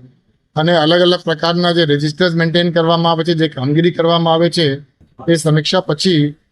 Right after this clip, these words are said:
જે નોંધપાત્ર જે કંઈ વિષયો હતા તે બાબતે રેન્જના વડાશ્રી અને એમના સ્ટાફને જરૂરી સૂચનાઓ આપવામાં અને માર્ગદર્શન આપવામાં આવ્યું હતું.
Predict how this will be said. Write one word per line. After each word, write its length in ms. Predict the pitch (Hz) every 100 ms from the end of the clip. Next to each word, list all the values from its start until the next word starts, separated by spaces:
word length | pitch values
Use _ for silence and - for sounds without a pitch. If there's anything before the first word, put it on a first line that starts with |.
| _ 160
જે 100 | 165
નોંધપાત્ર 720 | 151 175 170 170 170 170 175
જે 180 | 156 165
કંઈ 240 | 175 170
વિષયો 360 | 147 143 160 160
હતા 460 | 156 185 147 131 113 _ -
તે 120 | 170 175
બાબતે 680 | 165 156 - 175 185 180 - _ _ _ _ _ _ _ 147
રેન્જના 420 | 165 175 170 165
વડાશ્રી 580 | 147 165 175 180 185 185
અને 300 | - 160 160
એમના 420 | 160 170 170 165
સ્ટાફને 720 | - 151 160 165 180 147 147 - -
જરૂરી 220 | 151 160
સૂચનાઓ 480 | 170 156 139 156 156
આપવામાં 420 | 147 151 165 185
અને 100 | 180
માર્ગદર્શન 460 | 156 147 147 160 151
આપવામાં 380 | 123 147 165 175
આવ્યું 220 | 147 107
હતું. 180 | -